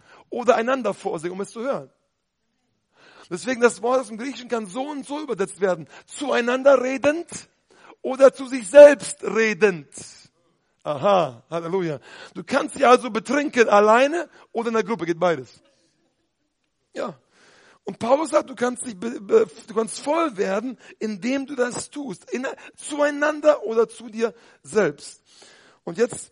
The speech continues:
Vers, Verse neunzehn. Ja, das ist eine schlechte Übersetzung. Wir haben die Schlachter jetzt hier. Ich lese euch mal die Übersetzung, die treffender ist. Aus der neu-, neuen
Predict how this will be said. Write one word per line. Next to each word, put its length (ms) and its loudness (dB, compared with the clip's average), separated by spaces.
Vers, 480 -6
Verse 380 -4
neunzehn. 640 -8
Ja, 100 0
das 140 -6
ist 60 -18
eine 100 -14
schlechte 200 -6
Übersetzung. 380 -8
Wir 80 -8
haben 120 -6
die 60 -12
Schlachter 320 -10
jetzt 200 -10
hier. 160 -8
Ich 140 -12
lese 180 -8
euch 80 -2
mal 220 0
die 80 -12
Übersetzung, 320 -8
die 80 -14
treffender 420 -6
ist. 320 -12
Aus 100 -16
der 80 -8
neu-, 580 -2
neuen 540 -2